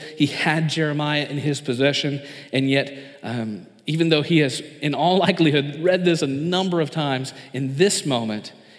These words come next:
he reads it, and by the Spirit of God, it grabs him. Church, have you ever had that experience?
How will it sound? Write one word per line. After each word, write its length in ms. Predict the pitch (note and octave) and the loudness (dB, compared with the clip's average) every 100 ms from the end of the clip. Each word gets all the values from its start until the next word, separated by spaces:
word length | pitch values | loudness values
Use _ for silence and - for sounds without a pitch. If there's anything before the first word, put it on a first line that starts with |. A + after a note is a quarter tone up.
| - | -4
he 140 | C3 | -2
reads 440 | A#2+ C3+ F3+ D#3 | 2 2 2 2
it, 140 | C3 B2 | 0 -2
and 140 | B2+ | -2
by 120 | B2 | -2
the 100 | A#2+ | -2
Spirit 360 | A#2 - F#3+ F3+ | -4 -2 2 2
of 120 | C3 | 2
God, 280 | B2 A#2 A2+ | 0 -2 -2
it 100 | A2+ | -4
grabs 520 | - G#2+ A2 B2+ A#2 | -6 -4 -2 -2 -4
him. 100 | - - - - - - | -8 -12 -20 -20 -20 -4
Church, 160 | - | -2
have 100 | F#3 | 0
you 80 | G3+ | -2
ever 100 | C4+ | -2
had 260 | - C3 C#3 | -4 -4 -6
that 140 | D3+ | -8
experience? 580 | D3+ - D3 D#3 D3+ - | -10 -12 -12 -12 -16 -20